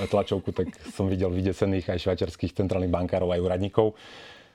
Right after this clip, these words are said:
Momentálne sa už nedá vyvrieť zo svetového finančného systému. Tým, že my sme ako prepojili tie kapitálové, e, trhy,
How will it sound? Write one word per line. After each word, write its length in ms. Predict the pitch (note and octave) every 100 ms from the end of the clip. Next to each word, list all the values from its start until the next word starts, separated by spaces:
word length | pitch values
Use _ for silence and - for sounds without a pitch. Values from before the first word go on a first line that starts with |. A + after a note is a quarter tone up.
| _ _ - _ - F#3 D3+
Momentálne 760 | D#3 B2 E3+ E3 E3 E3+ E3 -
sa 240 | - B2
už 160 | B2+ G#2
nedá 320 | A#2 A2+ G#2+
vyvrieť 480 | F#2 G2+ G2 G#2 F#2
zo 320 | - - -
svetového 400 | F#2 G#2 G2+ F#2+
finančného 380 | F2+ F#2 E2+ E2+
systému. 340 | D#2 - C#2+ - - - _
Tým, 220 | B2+ C3+
že 260 | B2 A#2+ A#2
my 140 | A2+
sme 160 | - A#2
ako 160 | G2+ A2
prepojili 580 | - G2+ - A#2+ A2+ G#2+
tie 80 | G2
kapitálové, 800 | F#2 F#2+ G#2 G2+ G2 F#2+ F#2+
e, 20 | F#2+ - - F2+ F2
trhy, 540 | - F#2 F#2 A2+ C3+